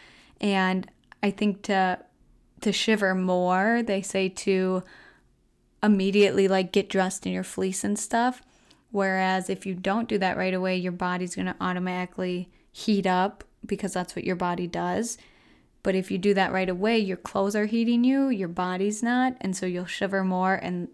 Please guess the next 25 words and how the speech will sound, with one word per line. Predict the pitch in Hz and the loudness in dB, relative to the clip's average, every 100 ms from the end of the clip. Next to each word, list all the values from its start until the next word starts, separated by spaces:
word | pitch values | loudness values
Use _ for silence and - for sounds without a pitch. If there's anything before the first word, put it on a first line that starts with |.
| - | -6
I | 190 | -6
believe | 180 180 180 | -4 -4 -4
that's | 175 175 - | -6 -8 -6
where | 190 | -6
the | 190 | -2
weight | 202 202 | -2 -2
loss | - 214 | -4 -4
comes | 214 233 226 | -4 -2 0
in. | 240 247 247 - - | 0 0 -2 -16 -8
I'm | 190 | -6
sure | - 202 | -4 -2
there's | 196 190 | -2 -4
more, | 185 180 185 202 | -4 -2 -2 -2
but | 185 170 - - | -4 -6 -8 -10
that's | 180 - | -10 -8
just | 180 - _ _ _ _ | -10 -12 _ _ _ _
what | 196 185 175 | -6 -4 -4
I | 175 | -4
know | 180 202 | -6 -4
right | 214 233 | -2 0
now. | 262 262 262 - - - - - _ | 0 -2 -4 -20 -20 -20 -20 -20 _
Glowy | 214 208 226 208 | 2 4 4 2
hair | 214 202 | 2 0
and | 190 | -4
skin, | - 233 233 233 247 | -6 -2 0 2 0